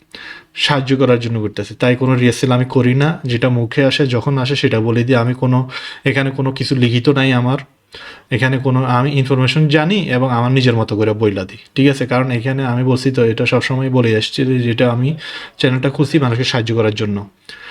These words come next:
আমার নিজের কোনো ই-, আহ, ইনকামের জন্য না, নিজের কিছু পাওয়ার জন্য না, বুঝছেন? এখন আপনার যদি ভালো না লাগে, আপনি ভিডিও দেখবেন না,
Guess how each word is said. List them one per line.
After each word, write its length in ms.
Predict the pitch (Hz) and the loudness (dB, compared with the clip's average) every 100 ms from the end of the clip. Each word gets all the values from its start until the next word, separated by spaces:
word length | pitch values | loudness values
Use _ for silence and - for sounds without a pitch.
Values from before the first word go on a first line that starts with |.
| - - | -12 -2
আমার 220 | 117 131 | 0 2
নিজের 300 | 135 123 117 | 2 2 2
কোনো 460 | 131 131 131 131 131 | 2 2 2 0 0
ই-, 140 | 131 | 2
আহ, 360 | 123 120 117 120 | 2 4 2 0
ইনকামের 360 | 117 139 147 | 0 0 2
জন্য 200 | 151 151 | 2 2
না, 220 | 156 165 160 | 4 2 2
নিজের 360 | 131 120 117 113 - | 0 4 2 2 -4
কিছু 180 | - 120 | -4 -2
পাওয়ার 300 | 123 131 113 | 2 2 2
জন্য 240 | 110 107 101 | -2 -6 -6
না, 240 | 101 98 _ - | -8 -12 _ -8
বুঝছেন? 320 | 113 135 104 - - - - | -2 -2 -4 -8 -18 -18 -4
এখন 260 | 113 139 131 | -2 0 0
আপনার 280 | 120 127 | 0 0
যদি 200 | 123 127 | 2 4
ভালো 220 | 120 131 160 | 4 4 2
না 100 | 165 | 2
লাগে, 200 | 170 170 | 2 0
আপনি 200 | - 120 | 0 0
ভিডিও 180 | 120 | 0
দেখবেন 320 | 113 107 107 117 | 2 0 0 -2
না, 180 | 104 | -4